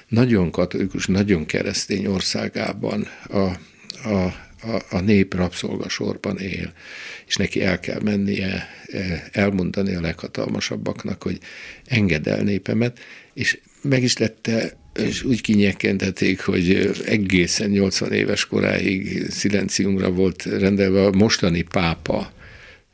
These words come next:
eh, az, aki, eh, szintén a felszabadítás teológiájának a hatása alatt, eh, bontakozott hajdan ki, és aki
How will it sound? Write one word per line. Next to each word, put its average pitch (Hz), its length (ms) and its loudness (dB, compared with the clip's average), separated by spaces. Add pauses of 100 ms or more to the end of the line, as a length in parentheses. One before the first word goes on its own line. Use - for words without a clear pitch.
eh, 90 400 0 (260)
az, 92 240 0
aki, 90 560 0 (280)
eh, 85 480 0 (240)
szintén 92 440 0
a 92 220 -2 (400)
felszabadítás 101 800 -2
teológiájának 95 1200 0
a 95 60 -2
hatása 92 600 -2
alatt, 90 560 -2 (560)
eh, 98 240 -2
bontakozott 92 760 2
hajdan 85 600 2
ki, 90 580 4
és - 160 -2
aki - 460 -4